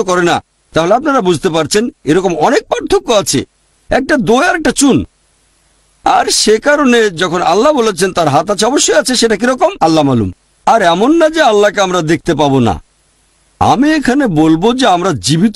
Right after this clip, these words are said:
অবস্থায় থেকে আল্লাহকে দেখতে পাবো না, তবে পরকালের জীবনে আখিরাতে আমরা অবশ্যই আল্লাহকে দেখতে পাবো। আর একটা হাদিসে উল্লেখ করা হয়েছে যে শেষ বিচারের দিনে যদি বেহেশতে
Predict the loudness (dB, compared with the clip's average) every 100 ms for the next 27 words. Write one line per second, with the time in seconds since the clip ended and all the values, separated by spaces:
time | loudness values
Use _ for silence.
0 | -2 0 -2 0 0 0 -2 -4 0 0
1 | 0 0 0 2 0 0 -2 -2 -2 -2
2 | 0 0 0 0 -2 -6 _ _ _ _
3 | _ _ _ _ _ _ _ _ -4 -2
4 | 0 0 0 0 2 2 2 2 2 2
5 | -2 _ -2 0 0 -2 0 2 2 2
6 | 0 0 0 0 0 0 -2 -2 -2 -2
7 | 0 -2 -4 _ _ -2 0 0 0 0
8 | 0 0 -2 0 0 0 0 2 0 2
9 | 0 0 -6 -2 0 0 -2 0 0 2
10 | 0 0 0 2 2 0 0 2 2 0
11 | -2